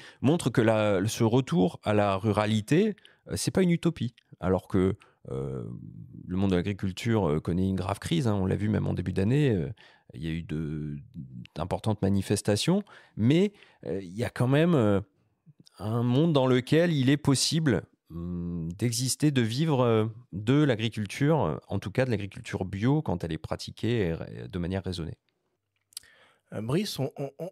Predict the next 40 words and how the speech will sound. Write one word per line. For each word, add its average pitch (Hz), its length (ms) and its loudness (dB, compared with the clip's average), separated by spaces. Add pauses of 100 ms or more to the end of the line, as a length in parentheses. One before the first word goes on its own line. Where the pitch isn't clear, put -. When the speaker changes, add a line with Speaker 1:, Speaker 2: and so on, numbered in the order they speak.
Speaker 2:
on 151 100 0
parle 190 260 0
beaucoup 156 580 -4
de, 127 120 -2
euh, 104 520 0
de 107 140 -8
bilan 117 420 -4
carbone, 104 840 -4
de, 95 420 -4
de, 90 420 -8
de 92 100 -12
voyage 95 360 -12
en 107 100 -12
train, 98 560 -10
en 101 120 -12
vélo, 101 800 -6
euh, 82 140 -10 (540)
est-ce - 100 -10
que 143 80 -4
c'est 131 180 -4
des 117 120 -4
sujets, 127 640 -2
euh, 107 340 -2
sur 104 240 -4
lesquels 113 340 -4
tu 110 280 -4
es 104 40 -2
particulièrement 110 920 -6
sensible ? 175 580 -6
Et 117 60 -2
par 107 200 -2
exemple, 123 300 -6
est-ce 120 120 -8
que 156 80 -6
tu - 160 -10
voyages 123 360 -2
beaucoup 127 300 -6
en 113 80 -4
France - 420 -6
aussi ? 104 360 -10